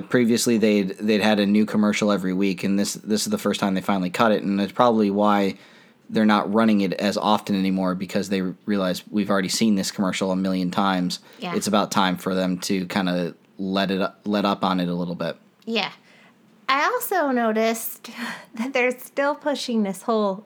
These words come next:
Speaker 2: Easter egg thing.
Speaker 1: The Easter eggs don't exist, people. It's a false, it's a false prophecy.
Speaker 2: Yes, it is. Um, I think, honestly, it's just a marketing tool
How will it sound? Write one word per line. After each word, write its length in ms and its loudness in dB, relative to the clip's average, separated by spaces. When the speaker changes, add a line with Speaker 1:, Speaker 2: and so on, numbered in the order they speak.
Speaker 2:
Easter 460 -2
egg 320 0
thing. 400 -4
Speaker 1:
The 100 -4
Easter 300 4
eggs 160 2
don't 140 4
exist, 320 0
people. 440 -2
It's 160 -6
a 40 -4
false, 340 0
it's 220 -6
a 40 -6
false 220 0
prophecy. 400 -6
Speaker 2:
Yes, 260 0
it 160 0
is. 280 -4
Um, 400 2
I 160 0
think, 340 -2
honestly, 640 0
it's 300 -6
just 320 -2
a 80 0
marketing 600 -2
tool 440 -6